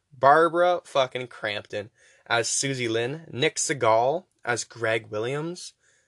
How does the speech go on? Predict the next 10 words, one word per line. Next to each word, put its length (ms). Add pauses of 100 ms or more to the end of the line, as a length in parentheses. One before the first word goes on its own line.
(120)
Susie 560
Slater 760 (200)
as 240
Leslie 420
Todd. 460 (880)
<clears throat> 500
John 420 (440)
T-, 100 (380)
uh, 160 (120)
Terletsky 920